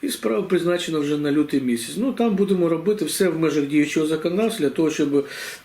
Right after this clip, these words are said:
ці, ці справи, як кажуть, завершувати її. Ну, що хочу ще сказати, головне.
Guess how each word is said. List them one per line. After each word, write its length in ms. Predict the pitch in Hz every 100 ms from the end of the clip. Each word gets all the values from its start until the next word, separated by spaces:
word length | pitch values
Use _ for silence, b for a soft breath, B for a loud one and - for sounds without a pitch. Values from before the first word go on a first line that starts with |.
| - 160
ці, 220 | - 180
ці 300 | 170 175 175
справи, 460 | 165 - 196 190 170
як 100 | 151
кажуть, 260 | 160 151
завершувати 720 | 151 165 127 123 131 120 117 120
її. 220 | 117 117 B B B B 254
Ну, 140 | 233 -
що 260 | - 285 277 - -
хочу 280 | 220 -
ще 200 | 185 170
сказати, 520 | - 143 127 117 - 98 - - _ - -
головне. 480 | 156 180 151 127